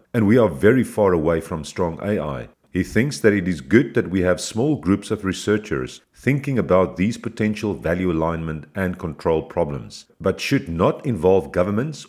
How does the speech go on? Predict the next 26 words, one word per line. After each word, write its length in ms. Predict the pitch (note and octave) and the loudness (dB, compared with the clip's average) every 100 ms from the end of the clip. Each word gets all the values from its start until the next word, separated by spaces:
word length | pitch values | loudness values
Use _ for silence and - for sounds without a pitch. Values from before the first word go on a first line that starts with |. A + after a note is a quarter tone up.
| - | -2
or 180 | G#2+ G#2 | 0 2
incite 560 | F#2 - - B2+ B2+ | -2 -6 -2 -2 -2
society 720 | - - - A#2 G2 - D2 D2 | -10 -12 0 2 2 0 -8 -8
about 400 | G#2 F#2+ F#2+ F#2 | -8 0 0 2
this 240 | F2+ F2 - | -2 -2 -6
at 160 | F#2+ D2 | -10 -8
this 160 | D#2+ - | -10 -8
point. 400 | D2+ B1+ G#1+ _ _ _ _ _ _ - | -12 -12 -14 _ _ _ _ _ _ 2
Like 240 | G2+ A2 | 4 4
many 260 | F#2+ D3 - | 2 0 0
others, 540 | G2+ E2 A#1+ A#1+ - _ E2+ | 0 0 -4 -8 -16 _ 2
David 300 | A2 C#3 G#2+ | 4 6 4
has 260 | G#2 F#2 | 4 4
the 100 | F#2 | 0
opinion 500 | F2 - D3+ E2+ D#2 | -2 0 0 0 0
that 240 | F2 E2+ - | -2 -4 -2
A 160 | A#2+ | 2
I 80 | C3 | 2
regulation 640 | G2 F2+ D#2+ G2 A#2 F2 D#2+ | 2 2 2 2 0 -6 -6
should 260 | - - | -8 -8
focus 400 | - B2+ A#2+ G#2+ | 0 0 2 -2
on 160 | F2 F2+ - | -4 -6 -4
aspects 480 | A#2+ - G2 - | -4 -2 -2 -2
such 300 | - G#2+ G#2+ | -2 -4 -2
as 160 | F2+ - | -4 -2
safety, 560 | A#2 G#2+ - D2+ B1+ | 0 0 -2 -12 -12